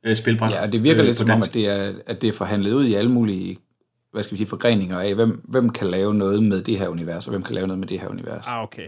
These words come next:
Speaker 3: okay. Så det
Speaker 1: Ja, jeg
Speaker 3: så
Speaker 1: tror, jeg tror måske, at, at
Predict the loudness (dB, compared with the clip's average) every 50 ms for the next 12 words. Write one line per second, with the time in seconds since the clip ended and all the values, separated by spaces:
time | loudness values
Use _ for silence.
0 | -18 _ _ -16 -16 -14 -16 -18 -20 -20 _ _ _ _ _ _ -6 -4 0 2
1 | 4 4 6 6 4 2 2 2 0 2 2 0 2 4 6 6 6 4 0 -2
2 | 0 0 2 2 0 0 -2 -4 -4